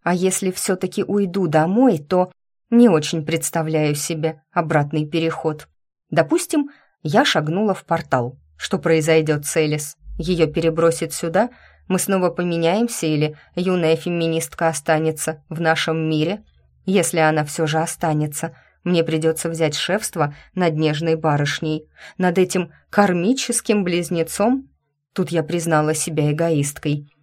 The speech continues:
Просто вариант шефства не нравился. Если Элис как-то освоилась у нас,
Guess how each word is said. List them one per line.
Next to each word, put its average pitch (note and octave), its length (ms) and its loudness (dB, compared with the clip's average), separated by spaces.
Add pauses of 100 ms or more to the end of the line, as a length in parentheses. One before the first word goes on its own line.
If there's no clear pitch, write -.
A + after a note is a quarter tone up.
Просто F3+ 400 -2
вариант E3+ 560 -2
шефства - 800 -2
не G3+ 180 4
нравился. C#3+ 680 0 (380)
Если C4 540 2
Элис F#3+ 380 0
как-то D#3+ 380 -4
освоилась E3+ 640 2
у B3 60 4
нас, C4+ 320 2